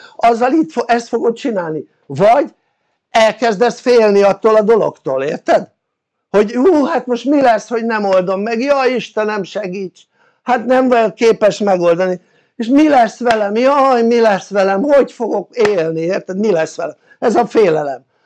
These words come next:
vagy akár depresszióba esik, érted? Ezek az ösztönök. Az ösztön ezt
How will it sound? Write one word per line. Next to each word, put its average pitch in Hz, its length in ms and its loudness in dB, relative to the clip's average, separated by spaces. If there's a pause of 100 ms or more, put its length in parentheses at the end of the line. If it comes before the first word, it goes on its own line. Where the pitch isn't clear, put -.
(400)
vagy 214 340 2
akár 220 580 0 (160)
depresszióba 185 960 0
esik, 156 420 -2
érted? 185 480 -4 (200)
Ezek 208 460 -2
az 226 140 2
ösztönök. 180 640 -2 (400)
Az 156 180 -6
ösztön 226 640 0 (340)
ezt 180 520 -4